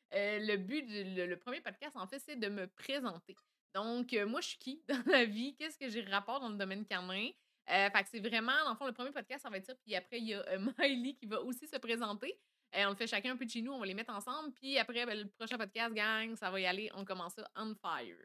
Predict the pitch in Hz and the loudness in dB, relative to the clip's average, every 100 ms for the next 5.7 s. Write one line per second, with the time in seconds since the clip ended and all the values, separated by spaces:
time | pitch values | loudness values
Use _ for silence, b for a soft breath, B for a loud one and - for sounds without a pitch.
0 | _ _ _ _ _ 277 381 381 294 254 | _ _ _ _ _ 2 2 0 -6 2
1 | 269 262 226 320 349 302 220 262 277 262 | 6 6 6 0 -2 -6 -4 0 2 0
2 | - 302 - 330 277 240 208 185 220 - | -6 -10 -6 -2 0 2 2 0 -8 -4
3 | 202 262 262 202 214 247 226 190 - 226 | -2 -2 -2 -4 -4 -6 -6 -6 -8 -2
4 | 233 285 247 220 190 - 247 339 220 202 | 0 4 4 4 0 2 2 2 -2 -4
5 | 196 214 277 403 214 208 208 | 0 2 2 2 0 0 0